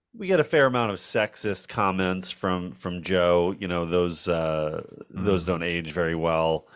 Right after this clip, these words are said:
Speaker 1: Um, maybe a little bit racist in the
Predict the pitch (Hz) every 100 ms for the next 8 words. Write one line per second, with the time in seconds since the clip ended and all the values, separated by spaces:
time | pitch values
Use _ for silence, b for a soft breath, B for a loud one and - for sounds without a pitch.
0 | b b b b _ _ 110 104 101 101
1 | 113 - 139 135 131 135 127 127 131 120
2 | 131 123 120 123 120 131 120 - - 123
3 | 117 117 113 113